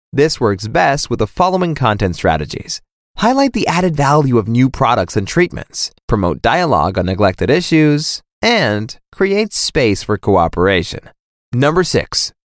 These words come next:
using thought leadership for yourself.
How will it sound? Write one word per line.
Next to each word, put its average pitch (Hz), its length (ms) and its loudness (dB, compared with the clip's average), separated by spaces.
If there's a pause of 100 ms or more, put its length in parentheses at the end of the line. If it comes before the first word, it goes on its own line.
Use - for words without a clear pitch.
using 208 360 2
thought 190 400 -2
leadership 82 640 0
for 117 180 2
yourself. 87 680 -2